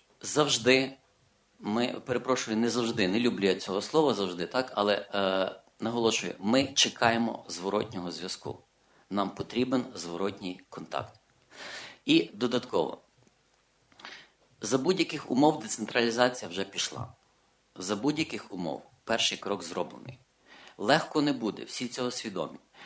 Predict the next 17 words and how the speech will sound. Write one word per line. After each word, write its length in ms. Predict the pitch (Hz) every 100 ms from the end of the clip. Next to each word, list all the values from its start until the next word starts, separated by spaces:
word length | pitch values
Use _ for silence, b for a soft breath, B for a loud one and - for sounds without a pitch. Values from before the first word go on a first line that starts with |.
| B
Ми 180 | 101 143
є 120 | 165
звичайні 540 | 139 139 139 151 143 135
люди, 280 | 151 156 135
які 220 | - 120
визнаємо, 760 | 120 113 120 127 127 117 117 -
що 220 | - -
ми 120 | 107
можемо 420 | 120 127 123 120 110
помилятися, 760 | 104 107 101 82 - - - -
але 260 | 95 95 -
єдине 380 | 101 110 139 120
питання, 440 | - 135 143 123
що 200 | - 98
ми 120 | 113
хочемо 460 | 117 117 - 110 104
прислухатись 880 | - 117 - 120 - 85 - -